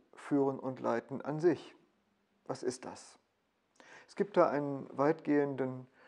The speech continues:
Konsens. In dem Wörterbuch zur Organisationspsychologie haben Jürgen Wegge und Lutz von Rosenstiel eine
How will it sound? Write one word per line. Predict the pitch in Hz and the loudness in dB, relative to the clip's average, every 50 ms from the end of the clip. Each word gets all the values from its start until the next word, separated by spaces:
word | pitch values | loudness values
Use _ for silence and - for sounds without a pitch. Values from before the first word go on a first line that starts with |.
| - _ - | -20 _ -8
Konsens. | - 139 135 135 123 135 131 123 104 - - - - - - _ _ _ _ _ _ _ _ _ _ _ _ _ _ _ _ _ _ - _ - - - - - _ - | -6 -4 -4 -4 -2 -2 -2 -4 -4 -8 -12 -16 -16 -16 -18 _ _ _ _ _ _ _ _ _ _ _ _ _ _ _ _ _ _ -20 _ -20 -20 -20 -20 -20 _ -8
In | - 139 143 135 | -6 -4 -4 -2
dem | 131 135 127 123 123 131 120 113 - - _ _ _ _ _ _ _ _ _ _ _ | 0 0 0 -2 -4 -8 -12 -14 -18 -20 _ _ _ _ _ _ _ _ _ _ _
Wörterbuch | - - 135 143 143 165 160 143 131 147 147 143 143 139 - | -4 0 0 4 6 6 6 6 6 4 4 4 4 2 -2
zur | - - - 139 127 - | -8 -6 -2 0 2 2
Organisationspsychologie | 123 131 127 123 123 - - 139 151 175 170 - - - - 143 127 131 131 123 127 131 123 120 123 131 135 143 151 151 - - - - - - - _ _ _ _ | 2 0 0 -2 -4 -4 0 0 0 0 -2 -8 -8 -4 -4 -2 0 0 0 2 2 0 0 -2 -4 -4 -2 -2 -4 -4 -8 -14 -20 -20 -20 -20 -20 _ _ _ _
haben | - 139 131 135 127 135 127 127 123 117 - | 0 2 2 2 2 0 -6 -6 -6 -8 -6
Jürgen | - 127 135 139 131 135 131 123 120 | -2 2 2 2 2 0 -2 -2 0
Wegge | 135 147 147 180 170 160 135 | 2 4 6 8 8 8 8
und | - 120 123 113 | 6 0 -4 -2
Lutz | - 143 - - | -4 -4 -4 -4
von | - 131 123 | -6 -6 -4
Rosenstiel | 117 131 147 156 147 151 131 - - - 139 - - | 0 0 0 0 0 -2 -10 -10 -6 -6 -4 -4 -4
eine | - 120 123 110 | -4 -4 -4 -6